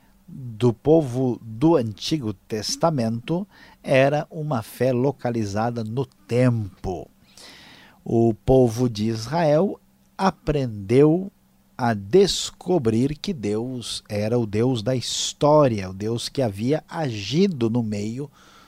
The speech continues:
do seu povo. Não era uma fé assim abstrata, semelhante ao pensamento dos gregos ou dos ocidentais,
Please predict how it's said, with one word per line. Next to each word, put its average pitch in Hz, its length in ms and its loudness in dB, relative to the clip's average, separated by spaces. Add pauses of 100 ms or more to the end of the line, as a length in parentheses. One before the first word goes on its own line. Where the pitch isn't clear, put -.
(180)
do 113 240 0
seu 117 240 2
povo. 104 720 4
Não 165 320 0
era 139 460 2
uma 110 260 -6
fé 120 380 -2 (360)
assim 120 460 -4
abstrata, 123 1120 0
semelhante 117 960 0
ao 107 100 -4
pensamento 107 720 -4
dos 95 220 -8
gregos 107 640 2
ou 107 160 -2
dos 101 160 -8
ocidentais, 107 1080 -2